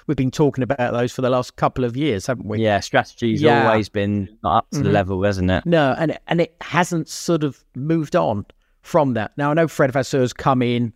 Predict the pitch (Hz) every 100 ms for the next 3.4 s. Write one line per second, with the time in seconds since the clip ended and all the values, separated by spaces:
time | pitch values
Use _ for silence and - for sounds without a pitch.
0 | - 127 123 - 131 131 151 120 - 127
1 | 101 139 120 113 107 113 110 - 139 104
2 | - 123 113 107 107 - - 113 110 120
3 | - 113 110 107